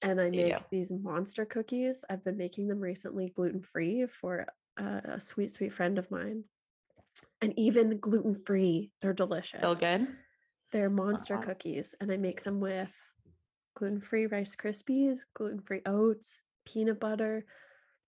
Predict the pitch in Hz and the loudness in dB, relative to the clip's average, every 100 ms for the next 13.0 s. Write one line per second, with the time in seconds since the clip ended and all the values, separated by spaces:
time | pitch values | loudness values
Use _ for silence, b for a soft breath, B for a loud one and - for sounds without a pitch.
0 | - 208 208 220 196 208 202 226 - 214 | -2 0 0 -2 0 -2 0 0 -2 -6
1 | 208 208 202 202 196 202 220 214 214 214 | -4 -6 -10 -10 -10 -8 -8 -6 -6 -6
2 | 214 220 220 202 _ _ - 185 185 180 | -6 -6 -8 -12 _ _ -6 -2 0 2
3 | 170 170 208 240 220 220 214 208 - 196 | 2 2 4 4 4 2 0 -2 -2 -4
4 | - _ - 208 - 202 208 208 220 202 | -4 _ -10 -8 -4 -2 0 -2 -4 -8
5 | - - 214 180 196 - 240 233 254 269 | -16 -8 -2 -2 -2 -2 -2 2 2 2
6 | 262 - - - 214 208 - 190 202 190 | 2 -6 -18 -6 -4 -2 -4 -4 -2 -4
7 | 202 - B B B - 220 202 - - | -6 -16 B B B -6 -2 -2 -4 -2
8 | 214 208 208 208 208 208 202 - - - | 2 4 2 2 2 0 -4 -10 -6 -2
9 | 202 - - 208 208 208 214 208 208 208 | -2 -4 0 2 4 4 2 2 -2 -4
10 | 208 208 247 214 - 226 220 214 185 196 | -8 -8 -6 -8 -6 -2 0 0 0 0
11 | 226 226 254 180 320 - - 240 285 277 | 2 2 2 0 -4 -4 -10 -8 -2 2
12 | 294 381 440 415 466 508 - 302 311 | 6 6 4 4 4 2 -2 0 0